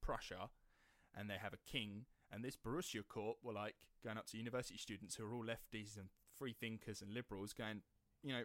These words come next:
"Plead fealty to the king." And they were like, "Okay, sure, get out my face." I think at one point they got in Carl's face,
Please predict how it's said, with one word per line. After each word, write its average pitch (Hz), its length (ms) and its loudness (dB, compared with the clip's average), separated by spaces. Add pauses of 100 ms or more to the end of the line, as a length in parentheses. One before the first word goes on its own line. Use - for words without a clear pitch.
"Plead 190 240 2
fealty 196 460 2
to - 120 -6
the 160 80 -2
king." 165 540 0
And 107 100 2
they 104 40 4
were 101 60 4
like, 101 140 4 (180)
"Okay, 117 380 2
sure, 107 340 2
get - 140 -4
out 107 160 0
my 104 80 -4
face." - 460 0 (440)
I 98 80 -2
think 139 260 -2
at - 80 0
one 131 200 4
point 110 260 0
they 101 100 -2
got - 200 0
in 101 100 -4
Carl's 117 380 2
face, 92 440 -2